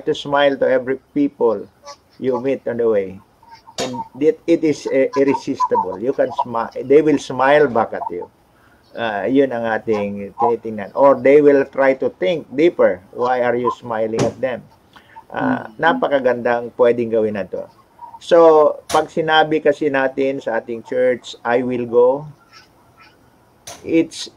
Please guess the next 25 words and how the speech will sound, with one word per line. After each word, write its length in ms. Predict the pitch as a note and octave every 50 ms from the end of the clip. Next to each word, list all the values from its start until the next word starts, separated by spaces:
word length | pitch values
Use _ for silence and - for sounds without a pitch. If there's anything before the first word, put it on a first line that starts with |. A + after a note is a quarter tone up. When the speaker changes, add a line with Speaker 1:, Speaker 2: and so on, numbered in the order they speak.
| _ - B5 B5 - _ _ _ _ _ - -
Speaker 1:
the 100 | D3+ D3+
meaning, 540 | D#3 E3 E3+ F#3+ G3+ F#3 D#3+ C#3 A#2 A2 G#2 G2+ G#2+ - - _ _ _ _ _ _ - D5+ - - - - - - _
you 240 | - D#3+ E3 F3+ F3+
will 240 | F3 F3+ E3+ E3 D3
go 320 | C3 D#3+ E3 F3 D#3+ D3
and 100 | C3+ C3+
make 300 | C#3+ D3 D3+ D3 - -
people 320 | - D3+ D#3 D3+ - D3+ C#3
happy. 460 | B2 B2+ C3 C3 - - G#2+ F2+ F2 - - - - _ _ _ - - -
You 320 | B2+ B2+ C3+ D3 D#3 D#3
will 180 | D#3 D3+ D3 C#3+
go 320 | C3 B2 C#3+ D3 D#3 D3+
and 140 | C3+ B2+ B2+
make 240 | C3 C#3 C#3 C3+ - -
people 560 | D3 C#3+ C#3+ C#3 - D3 C#3+ C#3 C3+ C3+ C3 C3 - - -
feel 240 | - D#3+ D3+ C#3+ C3+
love, 640 | C3 A#2+ A#2+ B2 C#3 C#3+ D3 C#3+ C3+ B2+ A#2 F#2+ - - _ _ - - - -
lalo 320 | A2 A2+ A#2+ C3 C3+ C3 B2+
na 160 | B2+ B2 A#2
sa 80 | - B2
panahon 480 | - - A#2 A#2 A#2 A#2+ A#2+ A#2 A2+
ngayon. 400 | A2 A2 A2 A2+ A#2+ B2+ C3+ C3+ - - _ _ _ _ _ _ _ _ _ _ - C3 C3 C3
Everybody 880 | C3 C#3+ D#3+ D#3+ D#3 D3 C#3 C#3+ C#3 C3 C3+ C3+ C3 B2+ B2+ B2 B2 B2
would 320 | B2 A#2 A2+ A2 G#2 G#2+
like 320 | A2 A2 A2 A2+ A2+ A2+